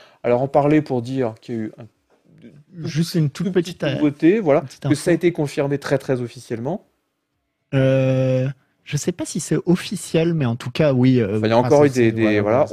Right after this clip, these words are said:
Speaker 1: On
Speaker 2: c'est
Speaker 1: sait que ça va être, que ça, que ça s'appelle pour l'instant, euh,
Speaker 2: O-,
Speaker 1: Project
Speaker 2: Océan.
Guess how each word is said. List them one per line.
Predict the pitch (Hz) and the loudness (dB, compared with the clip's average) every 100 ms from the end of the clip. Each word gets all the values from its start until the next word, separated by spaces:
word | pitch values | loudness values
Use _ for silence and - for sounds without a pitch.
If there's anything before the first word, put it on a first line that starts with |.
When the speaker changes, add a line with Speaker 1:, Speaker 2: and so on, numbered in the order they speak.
| 156 | -2
Speaker 1:
On | |
Speaker 2:
c'est | - 170 156 | 2 4 4
Speaker 1:
sait | 143 _ _ _ - | 0 _ _ _ 0
que | 156 | 2
ça | 147 147 | 4 6
va | 139 | 8
être, | 135 - - | 6 2 -6
que | |
ça, | 131 131 117 | 0 0 0
que | 127 | -2
ça | 127 | -4
s'appelle | 123 117 117 | -4 -4 -6
pour | - 110 | -6 -8
l'instant, | 110 - 107 - | -8 -8 -8 -8
euh, | 107 110 | -8 -2
Speaker 2:
O-, | 165 | -2
Speaker 1:
Project | - 156 147 127 | 0 0 2 2
Speaker 2:
Océan. | 135 123 | 2 0